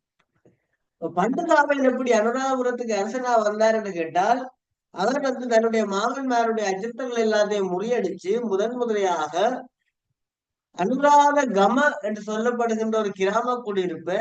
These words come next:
நகரமாக மாற்றி அதுக்கு சுற்றுமதில்கள் அமைத்து பாதுகாவலர்களை அமைத்து நகர உத்திக பதவி கொடுத்து இப்படி பல்வேறு விடயங்களை செய்து தன்னுடைய ஆட்சியின் பத்தாவது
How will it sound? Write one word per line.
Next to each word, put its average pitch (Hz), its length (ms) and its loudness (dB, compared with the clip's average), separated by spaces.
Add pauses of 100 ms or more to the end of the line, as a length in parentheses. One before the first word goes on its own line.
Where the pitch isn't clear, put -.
(380)
நகரமாக 208 760 -2
மாற்றி 175 460 -6 (120)
அதுக்கு 175 360 -8
சுற்றுமதில்கள் 208 720 -6
அமைத்து 165 420 -6 (280)
பாதுகாவலர்களை 196 840 -2
அமைத்து 160 400 -4
நகர 202 360 -6
உத்திக 208 360 -6
பதவி 165 300 -4
கொடுத்து 160 420 -4 (420)
இப்படி 220 300 -10
பல்வேறு 254 560 -2
விடயங்களை 226 500 0
செய்து 208 260 -6
தன்னுடைய 202 380 -4
ஆட்சியின் 226 680 -4
பத்தாவது 233 600 2